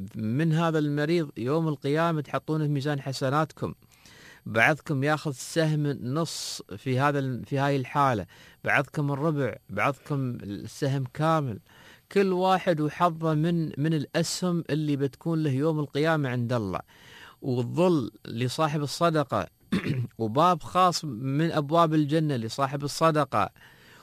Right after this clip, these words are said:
وبيشوفها بعين الصدقة تقول: "أنا أفضل الأعمال". وهذه الصدقة أفضل شيء تهدون فيها موتاكم وأرحامكم، وتطفون عنهم حر القبور، مثل ما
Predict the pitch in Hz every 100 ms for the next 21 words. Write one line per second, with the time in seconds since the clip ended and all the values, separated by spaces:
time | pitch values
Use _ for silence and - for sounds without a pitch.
0 | - 117 120 139 - 190 175 165 127 113
1 | 175 156 123 - 170 160 - 151 135 139
2 | 156 - 147 151 - 160 156 147 135 120
3 | 131 117 117 131 117 - _ - - -
4 | - 117 139 175 165 151 - 175 170 -
5 | 156 - _ 185 175 160 151 151 143 -
6 | 185 170 - 143 139 165 143 170 156 156
7 | 151 - 123 123 - 156 175 - 147 78
8 | - _ _ - _ 101 98 120 - 147
9 | 175 165 - 135 90 - - - - 123
10 | 120 123 - 160 127 160 143 - 180 160
11 | 147 - 139 165 165 135 139 135